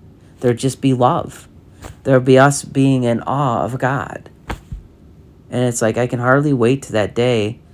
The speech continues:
where all God's people can, can be together and we're not, like, whipping out scripture verses left and right to prove each other wrong.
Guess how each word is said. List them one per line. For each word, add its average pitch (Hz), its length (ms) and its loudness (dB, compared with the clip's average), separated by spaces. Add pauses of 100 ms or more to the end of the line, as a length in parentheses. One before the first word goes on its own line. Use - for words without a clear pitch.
(540)
where 113 120 2
all 120 160 6
God's 127 320 2
people 139 380 -2
can, 110 260 -6
can - 360 -6
be 123 160 0
together 120 480 2
and 98 80 -4
we're 104 120 -2
not, 127 320 0
like, 123 240 -2 (320)
whipping 135 320 4
out 131 200 2
scripture 139 460 -2
verses 113 720 0 (200)
left 131 280 2
and 120 120 -2
right 131 240 4
to 120 80 -6
prove 120 280 -2
each 120 180 -4
other 107 180 -2
wrong. 117 480 0